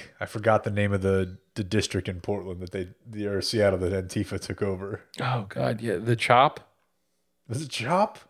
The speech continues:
Speaker 2: I think.
Speaker 1: Look that up.
Speaker 2: Or is that just, uh,
Speaker 1: It was something like that.
Speaker 2: Machine's coworker?
Speaker 1: Uh, so here's what I think happened.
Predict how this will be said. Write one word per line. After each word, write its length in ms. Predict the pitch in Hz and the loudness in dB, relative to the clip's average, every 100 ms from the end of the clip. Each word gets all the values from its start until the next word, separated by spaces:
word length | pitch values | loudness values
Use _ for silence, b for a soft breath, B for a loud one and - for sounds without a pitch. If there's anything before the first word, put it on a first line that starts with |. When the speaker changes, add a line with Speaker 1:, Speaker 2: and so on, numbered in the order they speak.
| - | -8
Speaker 2:
I 60 | |
think. 500 | 113 180 156 131 - _ _ _ _ _ _ _ 139 | 0 2 2 0 -6 _ _ _ _ _ _ _ -2
Speaker 1:
Look 140 | - | 6
that 160 | 120 - | 6 6
up. 220 | - - | -2 2
Speaker 2:
Or 80 | 113 | 2
is 120 | 110 | 8
that 240 | 120 120 | 8 8
just, 360 | - 113 - - | 6 2 4 4
uh, 380 | 110 110 107 104 - _ - | 6 6 2 -2 -8 _ -2
Speaker 1:
It 100 | 135 | 2
was 120 | 156 | 6
something 340 | 185 170 127 | 6 6 6
like 260 | 104 95 - | 8 6 6
that. 420 | 101 92 92 - | 4 4 4 -2
Speaker 2:
Machine's 600 | 107 113 - 120 117 107 | -4 0 2 2 2 0
coworker? 680 | - 113 107 104 95 - 95 - _ _ _ _ _ 123 | 2 6 6 6 0 -8 -10 -16 _ _ _ _ _ 12
Speaker 1:
Uh, 540 | 123 120 113 110 110 - _ _ _ _ - | 12 12 12 12 8 4 _ _ _ _ 10
so 180 | 185 170 | 12 12
here's 180 | 247 247 | 12 12
what 100 | 143 | 10
I 60 | |
think 280 | - 127 110 | 8 4 2
happened. 360 | 101 85 78 | 0 -2 -10